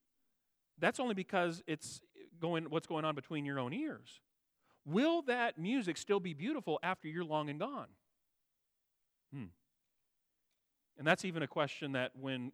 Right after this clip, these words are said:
when, uh, Dan Barker, who is, uh, a very virulent atheist, was asked in a debate,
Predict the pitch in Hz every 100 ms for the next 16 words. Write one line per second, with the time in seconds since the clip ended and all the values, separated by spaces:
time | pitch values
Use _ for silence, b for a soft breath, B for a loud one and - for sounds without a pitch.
0 | 110 131 117 117 - 120 110 - 131 123
1 | 113 117 240 254 120 120 123 127 117 117
2 | 107 123 107 104 - 110 104 - 127 120
3 | 110 101 b b b 120 226 196 127 104
4 | 113 113 101 110 123 - 113 123 127 -
5 | 113 101 107 240 143